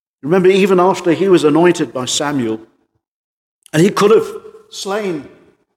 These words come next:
Saul, who tried to take his life several times, he wouldn't. You see, David's heart was very different to Jehu's. The Christian will always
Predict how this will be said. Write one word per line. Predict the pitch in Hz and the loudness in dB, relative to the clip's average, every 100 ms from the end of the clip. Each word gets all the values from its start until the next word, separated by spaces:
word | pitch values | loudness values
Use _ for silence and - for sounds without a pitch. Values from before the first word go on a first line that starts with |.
| _ | _
Saul, | - - 202 165 131 127 - | -4 2 4 4 2 -4 -10
who | 165 | -10
tried | 160 220 226 | -2 0 2
to | 170 | 0
take | 214 214 | 2 2
his | 208 190 | 2 0
life | 185 185 | 0 0
several | 175 202 214 208 180 | -2 0 0 2 0
times, | - 147 123 120 - - _ _ _ _ _ _ _ _ _ _ _ _ _ _ _ _ _ _ _ _ _ _ _ - _ _ _ - | 0 -4 -6 -12 -16 -18 _ _ _ _ _ _ _ _ _ _ _ _ _ _ _ _ _ _ _ _ _ _ _ -20 _ _ _ -8
he | 117 | -4
wouldn't. | 123 107 95 _ _ _ _ _ _ _ _ _ _ _ _ _ _ _ _ _ _ _ _ | -4 -6 -12 _ _ _ _ _ _ _ _ _ _ _ _ _ _ _ _ _ _ _ _
You | 113 | -6
see, | 147 | -2
David's | 131 147 147 143 | 0 2 0 0
heart | 135 143 - | -2 -2 -4
was | 127 | -8
very | 117 139 | -6 -6
different | 127 127 120 110 - | -6 -10 -14 -20 -20
to | 107 | -12
Jehu's. | 123 120 107 98 - - _ _ _ _ _ _ _ _ _ _ _ _ _ _ _ _ _ _ _ _ _ _ _ _ _ _ _ _ _ _ _ _ _ | -8 -8 -10 -20 -20 -20 _ _ _ _ _ _ _ _ _ _ _ _ _ _ _ _ _ _ _ _ _ _ _ _ _ _ _ _ _ _ _ _ _
The | - | -12
Christian | - 180 - 151 120 | -4 -4 -2 -2 -2
will | 117 120 | 0 2
always | 123 156 139 117 - - | 4 2 0 -4 -8 -14